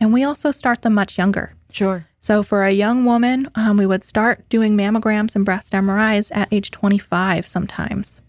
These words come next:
Speaker 2: All right. And we have, we have the genes that we can look for when it comes to which types of cancers. Breast cancer.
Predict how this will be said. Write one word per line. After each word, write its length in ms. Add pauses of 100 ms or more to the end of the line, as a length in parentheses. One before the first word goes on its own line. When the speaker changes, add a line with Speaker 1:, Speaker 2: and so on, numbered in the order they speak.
(100)
Speaker 2:
All 120
right. 180
And 140
we 100
have, 520
we 180
have 360
the 120
genes 500
that 120
we 120
can 300
look 200
for 280
when 200
it 100
comes 300
to 120
which 320
types 320
of 120
cancers. 520
Breast 360
cancer. 580